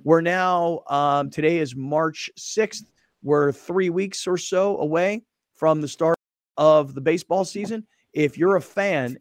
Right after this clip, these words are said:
and you love what your hometown team is doing, then, dude, go to our website, Kaplan and Crew dot com, and get that shirt, the sustainable shirt. And by the way, who knows what's gonna happen here in the next couple of days. We might, we might be talking about Juan Soto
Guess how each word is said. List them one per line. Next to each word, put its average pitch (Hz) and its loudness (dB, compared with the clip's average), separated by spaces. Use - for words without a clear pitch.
and 131 -6
you 175 -6
love 156 2
what 151 2
your 147 0
hometown 170 -2
team 180 -4
is 143 -4
doing, 143 -2
then, 151 -2
dude, 165 -2
go 160 4
to 226 4
our 190 2
website, 165 -2
Kaplan 151 -4
and 151 -6
Crew 165 -2
dot 156 0
com, 170 -8
and 131 -6
get 151 0
that 139 -2
shirt, 135 -4
the 151 0
sustainable 160 -2
shirt. 107 -12
And 131 -10
by 180 -4
the 180 -10
way, 156 -10
who 240 -8
knows 208 -2
what's 147 -8
gonna 147 -4
happen 165 -6
here 127 -4
in 123 -2
the 127 -4
next 147 -6
couple 127 -4
of 117 -4
days. 151 -2
We 156 -4
might, 170 -4
we 170 -6
might 214 0
be 185 -4
talking 175 0
about 147 2
Juan 156 -2
Soto 139 -2